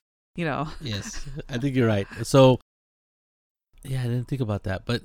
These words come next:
Speaker 2: it was, but what's weird about Iron Crown Industries, which they shortened to ice,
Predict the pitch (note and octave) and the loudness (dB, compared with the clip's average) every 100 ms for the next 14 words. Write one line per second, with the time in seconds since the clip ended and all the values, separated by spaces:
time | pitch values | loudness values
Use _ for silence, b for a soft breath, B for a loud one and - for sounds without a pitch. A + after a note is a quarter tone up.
0 | - C#3 C#3+ D3+ - - B2 - C3 B2+ | 0 4 8 6 6 -2 0 0 0 0
1 | A#2+ A#2 C3 E3+ F#3+ A#2+ A#2+ - A#2+ A#2 | 0 0 2 2 2 2 2 0 -4 -2
2 | A#2 - A#2 A2 A#2+ B2 - G2+ F#2 G#2 | -2 -2 -2 -2 -4 -6 -6 -8 -6 -8
3 | - - G2+ - - A2+ G#2+ G2+ - A2+ | -8 -6 -8 -8 -6 -4 -4 -8 -4 -2
4 | G2+ F#2 - - | -2 -2 -8 -10